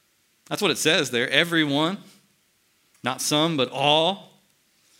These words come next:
that God intends to give humanity, he has given you in Jesus."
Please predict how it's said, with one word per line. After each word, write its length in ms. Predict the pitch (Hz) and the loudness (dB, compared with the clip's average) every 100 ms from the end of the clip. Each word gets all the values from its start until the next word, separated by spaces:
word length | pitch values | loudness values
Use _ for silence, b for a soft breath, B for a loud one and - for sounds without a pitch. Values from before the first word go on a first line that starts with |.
| b | b
that 160 | 143 143 | -4 0
God 280 | 143 143 151 | 2 2 2
intends 440 | 139 151 156 156 | 0 0 0 0
to 100 | 147 | -4
give 300 | 127 139 147 | 0 0 0
humanity, 480 | 143 131 139 143 143 | -2 -2 -2 0 -2
he 240 | 131 160 | 0 -2
has 160 | 147 123 | 0 -2
given 340 | 120 139 135 | -2 -2 -2
you 360 | 113 123 175 127 | -2 0 0 0
in 200 | 127 127 | -4 -4
Jesus." 680 | 120 123 110 - - - - | -2 -2 -4 -8 -8 -10 -14